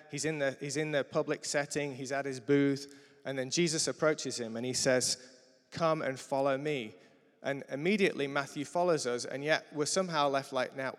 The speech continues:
what just happened?" Is anybody else thinking, like, he just stops what he's doing and follows Jesus?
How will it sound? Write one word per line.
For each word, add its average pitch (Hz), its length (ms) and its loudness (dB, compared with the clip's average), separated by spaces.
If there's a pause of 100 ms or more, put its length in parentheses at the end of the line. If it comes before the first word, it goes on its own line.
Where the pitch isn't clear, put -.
(140)
what 208 240 -8
just - 220 -10
happened?" 107 520 -14
Is 139 140 -8
anybody 160 360 2
else 147 220 4
thinking, 143 320 -8
like, 127 160 -2 (220)
he 147 160 -10
just 139 460 -8 (120)
stops - 460 -4
what 156 100 -2
he's 139 100 -4
doing 143 360 0
and 123 120 -6
follows 135 440 0
Jesus? 143 420 -4